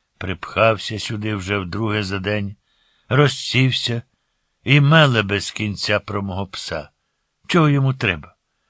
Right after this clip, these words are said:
З якої б то радости він сидів отут і розпитував про мого пса? Та доведеться щось відказувати.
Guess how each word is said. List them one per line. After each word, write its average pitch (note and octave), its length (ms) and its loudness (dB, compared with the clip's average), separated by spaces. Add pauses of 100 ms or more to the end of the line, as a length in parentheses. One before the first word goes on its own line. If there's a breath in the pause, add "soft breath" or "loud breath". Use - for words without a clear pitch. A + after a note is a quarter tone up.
(140)
З C3+ 140 2
якої A#2+ 400 2
б - 60 -8
то A#2+ 180 0
радости B2+ 480 2
він G#2+ 160 -2
сидів D3 360 2
отут D3+ 340 -2 (240 soft breath)
і D3 120 2
розпитував F2+ 800 -4
про F2+ 200 -10
мого E2+ 260 -8
пса? - 420 -6 (580)
Та F#2+ 160 -2
доведеться F#2 720 -4
щось - 400 -8
відказувати. - 840 -8